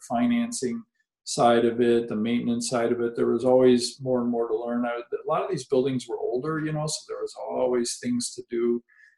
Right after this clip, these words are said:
Um, so I ended up going and getting my real estate license at one point in time. I hit a, a flat spot in my career. I had a friend that I,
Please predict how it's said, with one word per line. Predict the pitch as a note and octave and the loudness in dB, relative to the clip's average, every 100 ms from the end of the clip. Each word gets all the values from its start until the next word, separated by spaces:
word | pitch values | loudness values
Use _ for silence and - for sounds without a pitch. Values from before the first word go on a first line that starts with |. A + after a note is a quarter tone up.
| _ - | _ -10
Um, | B2+ A#2+ A#2 A2+ A2 | -4 -2 -2 -4 -6
so | - C#3 B2+ B2 C3 | 2 8 10 8 6
I | C#3+ | 4
ended | E3+ F3 D3+ | 6 8 8
up | C#3 | 6
going | C#3+ C#3 C3+ | 4 2 2
and | B2 | 2
getting | B2+ B2 | 2 2
my | G#2+ | 0
real | A2 E3 D3+ | 2 2 0
estate | - A2+ G#2+ | 0 -4 -4
license | - - - - - | -6 -10 -10 -14 -14
at | - | -14
one | A2+ A2+ _ | -14 -18 _
point | A#2 - | -20 -20
in | _ - G#2+ | _ -12 -10
time. | A2 G#2+ | -8 -8
I | B2 | 2
hit | C#3 | 4
a, | A#2+ - - _ _ _ _ _ C3+ | 4 2 -8 _ _ _ _ _ -8
a | |
flat | - D3+ C#3 C#3 | 0 6 8 8
spot | - C3+ B2+ | 4 4 6
in | B2+ | 4
my | B2 A#2+ | 0 -2
career. | A#2 B2 A#2+ B2 A#2 | -2 -2 0 0 0
I | |
had | A#2+ A#2 | -2 -6
a | |
friend | A2 C3 B2 A#2+ | -8 -4 -2 -2
that | A#2 | -2
I, | A#2 A#2 | -4 -6